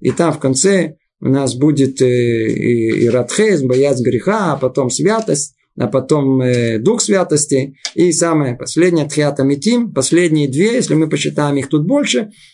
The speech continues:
последние две даются как в полный подарок. А Тора не, э, учитана тут, поэтому и у нас в общей сложности у нас есть десять ступеней.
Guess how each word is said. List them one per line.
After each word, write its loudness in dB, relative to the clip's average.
последние 2
две 2
даются 2
как -4
в -14
полный 2
подарок. -2
А 0
Тора 2
не, 2
э, 2
учитана 0
тут, 0
поэтому 0
и 2
у 0
нас 0
в -2
общей -4
сложности 0
у 0
нас -2
есть 2
десять 0
ступеней. -4